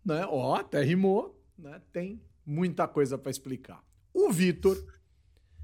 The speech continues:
que também deveria estar com saudades, mas nos surpreendeu positivamente,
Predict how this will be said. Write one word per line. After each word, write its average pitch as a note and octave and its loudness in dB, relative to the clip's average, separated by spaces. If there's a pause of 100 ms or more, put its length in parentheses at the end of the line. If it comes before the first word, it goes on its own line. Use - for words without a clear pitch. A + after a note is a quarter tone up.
(500)
que A#3+ -2
também E4 2
deveria B3+ 0
estar F3+ 2
com E3 -6
saudades, B2 -2
mas E3 -6
nos A3+ -2
surpreendeu D4 0
positivamente, E3 -2